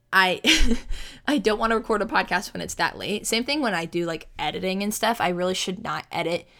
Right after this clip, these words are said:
late at night. So I finished editing a vid-, oh my God, hey guys, I have a new video up today. It's me reboxing my computer. That's, okay. So anyway, I was editing that <laughs> video for that weird ad intermission. Sorry. I'm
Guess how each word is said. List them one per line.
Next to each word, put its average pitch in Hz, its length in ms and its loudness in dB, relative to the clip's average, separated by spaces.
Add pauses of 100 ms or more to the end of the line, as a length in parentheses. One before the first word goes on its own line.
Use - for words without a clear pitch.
(180)
late 196 180 6
at - 100 -4
night. 170 240 -4
So 202 160 2
I 170 220 2
finished 233 340 4
editing 214 280 2
a - 20 0
vid-, 214 220 -2
oh 262 40 2
my 294 120 0
God, 311 180 2
hey 269 220 -2
guys, 269 220 -2
I 247 40 -4
have 240 140 -6
a 233 40 -4
new 247 160 -2
video 220 340 -2 (100)
up 208 160 -4 (100)
today. 226 720 0 (300)
It's 190 180 -6
me 196 220 -4
reboxing 202 720 -2
my 220 160 0
computer. 175 880 -4
That's, 170 380 -2
okay. 165 280 -8
So 180 260 -2
anyway, 226 280 0
I 180 100 2
was 185 160 -2
editing 202 320 0
that 277 280 2
<laughs> - 40 -12
video 226 220 0
for - 180 -2
that 226 220 6
weird 269 360 -2
ad 175 280 6
intermission. 170 580 -4
Sorry. 160 480 -4 (320)
I'm 269 220 6